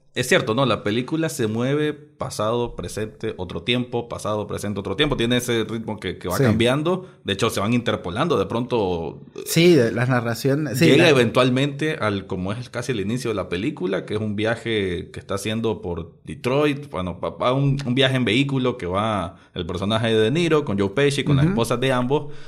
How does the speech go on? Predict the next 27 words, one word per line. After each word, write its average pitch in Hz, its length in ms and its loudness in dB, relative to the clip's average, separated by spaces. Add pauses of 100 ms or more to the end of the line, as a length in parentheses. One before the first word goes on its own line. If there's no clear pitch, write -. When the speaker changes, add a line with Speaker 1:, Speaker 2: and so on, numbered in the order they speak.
(160)
Speaker 1:
Y 117 200 2
eventualmente 107 640 0
la 98 160 0
película 95 380 -2
llega 110 300 4
a 98 40 2
ese 98 180 -2
punto, 151 280 -2
como 90 220 -4
al 85 120 -4
punto 107 280 -6
de 107 60 0
las 92 100 -4
dos 107 140 -2
horas 107 240 0
y 90 80 -4
media, 104 360 0
quizás. 90 440 -6
Speaker 2:
Sí. 104 360 2
Speaker 1:
Y 147 100 0
quería 151 240 6
hablar 147 280 8
de 151 60 6
lo 143 120 6
de 117 80 6
los 101 200 0
tiempos. - 580 0